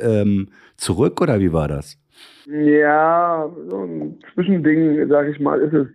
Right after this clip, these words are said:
Speaker 2: in der Tat. Berlin war sche-, ich wollte unbedingt nach Berlin, das war total, äh, mein, also mein großer Wunsch.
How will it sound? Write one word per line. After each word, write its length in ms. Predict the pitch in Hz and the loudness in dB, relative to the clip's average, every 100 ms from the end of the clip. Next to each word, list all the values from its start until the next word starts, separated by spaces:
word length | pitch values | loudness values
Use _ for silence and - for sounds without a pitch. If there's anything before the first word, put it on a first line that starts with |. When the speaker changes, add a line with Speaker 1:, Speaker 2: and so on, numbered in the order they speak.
| - | -4
Speaker 2:
in 80 | 196 | 0
der 140 | 180 | 0
Tat. 260 | 147 139 - 147 | 2 0 0 0
Berlin 300 | 151 156 214 | 2 0 0
war 100 | 202 151 | 0 0
sche-, 160 | - | 0
ich 100 | 165 | -2
wollte 220 | 156 208 | 0 0
unbedingt 280 | 226 202 190 | 0 -2 -2
nach 140 | 196 180 | -6 -8
Berlin, 320 | 175 190 190 | -8 -10 -12
das 120 | 147 | -4
war 120 | 156 | -4
total, 360 | - - 165 165 | -6 -6 -2 0
äh, 500 | 156 156 156 151 156 | 2 2 0 0 -2
mein, 180 | 160 151 147 | -6 -10 -10
also 180 | 147 147 | -12 -10
mein 160 | 156 143 | -10 -8
großer 320 | - 151 147 | -4 0 0
Wunsch. 240 | 170 247 | 0 -2